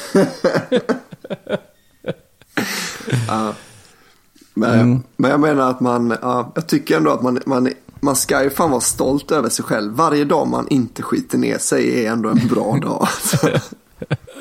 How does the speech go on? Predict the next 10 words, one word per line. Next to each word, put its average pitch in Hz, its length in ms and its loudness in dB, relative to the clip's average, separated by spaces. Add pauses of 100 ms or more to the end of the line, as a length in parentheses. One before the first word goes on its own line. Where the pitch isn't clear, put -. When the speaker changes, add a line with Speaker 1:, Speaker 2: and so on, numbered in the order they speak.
(480)
Speaker 1:
För 135 100 2
Speaker 2:
Ja. 117 60 6
Speaker 1:
det 131 140 6
är 127 60 4
en 123 140 -2
enorm, 143 640 4
eh, 151 220 2
skamkänsla, 123 1160 -2
alltså. - 260 -6 (840)
Speaker 2:
Mm. 147 340 2